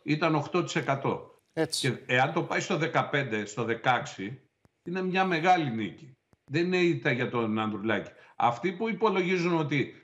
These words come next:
Speaker 1: ένα τέτοιο ποσοστό θα είναι, ε, ένα άσχημο ποσοστό για το πασόκ, ξεχνάνε ότι, ε, το πασόκ, ε, εισέπραξε, ε, ένα δυσανάλογα μεγάλο πολιτικό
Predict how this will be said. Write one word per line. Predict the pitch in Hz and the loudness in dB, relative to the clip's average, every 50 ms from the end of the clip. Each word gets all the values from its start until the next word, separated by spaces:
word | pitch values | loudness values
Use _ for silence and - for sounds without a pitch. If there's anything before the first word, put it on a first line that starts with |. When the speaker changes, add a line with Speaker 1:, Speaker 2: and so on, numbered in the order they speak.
| _ _ _ | _ _ _
Speaker 1:
ένα | - 143 156 160 180 175 | -2 0 0 2 2 0
τέτοιο | 147 175 170 147 180 165 143 | 0 0 0 2 0 0 0
ποσοστό | 151 143 135 131 123 - - 170 156 143 | 0 0 0 -2 -4 -2 2 2 2 2
θα | 143 151 135 131 | 2 2 0 2
είναι, | 143 147 151 160 170 165 151 127 - - - - - _ _ | 2 0 0 0 0 2 0 0 -2 -4 -10 -18 -20 _ _
ε, | - 135 127 120 120 120 113 117 | -2 0 2 4 4 4 4 2
ένα | 113 113 - 127 139 151 165 160 151 147 175 | 0 0 -2 -2 0 2 2 2 4 4 4
άσχημο | 190 - - - 151 131 120 | 2 2 -2 -4 -4 -4 -2
ποσοστό | 101 120 107 - 117 107 - 131 123 | -2 -4 -4 -4 -6 -6 -4 -2 -2
για | 117 107 | 0 0
το | 104 98 | -2 -2
πασόκ, | 95 104 - - 123 139 147 - - - - _ _ | -4 -6 -4 -2 -2 -2 -4 -4 -10 -20 -20 _ _
ξεχνάνε | - - 147 - - 151 156 151 156 156 151 147 156 175 185 185 - - _ _ _ _ _ _ _ | -2 0 0 0 2 2 2 2 2 2 2 2 0 0 -2 -4 -8 -16 _ _ _ _ _ _ _
ότι, | - 151 160 160 160 - 170 180 175 - - - _ _ _ - | 0 2 2 2 2 0 0 0 0 -2 -6 -16 _ _ _ -8
ε, | - 127 127 123 123 123 120 117 113 | -4 0 2 2 4 4 4 2 2
το | 113 - 139 113 | 2 0 0 0
πασόκ, | - 123 127 - - 175 165 143 - - - - - | 0 0 0 2 2 2 2 0 -2 -8 -14 -14 -8
ε, | - 127 131 123 120 107 - - - - | -4 0 2 2 2 2 0 -4 -6 -4
εισέπραξε, | 123 123 117 - 165 160 160 165 151 135 117 - - 117 90 - - - - _ _ _ _ _ _ _ _ | -2 -2 0 2 2 2 2 2 0 0 0 -2 -2 -4 -4 -4 -6 -10 -18 _ _ _ _ _ _ _ _
ε, | - 127 127 117 113 110 113 - | 0 2 2 2 2 0 -2 -2
ένα | 127 135 143 151 160 151 | 0 0 2 2 2 2
δυσανάλογα | 139 127 123 - 127 113 120 170 190 175 165 160 143 139 127 120 | 2 0 0 0 0 2 4 4 4 4 2 0 0 0 0 0
μεγάλο | 120 120 120 107 131 131 135 139 127 110 | -2 -2 -4 -2 0 0 0 0 0 -2
πολιτικό | - 127 117 107 - 120 - - 143 139 135 117 98 - | -2 -2 -4 -4 -4 -6 -6 -2 0 0 2 0 0 -2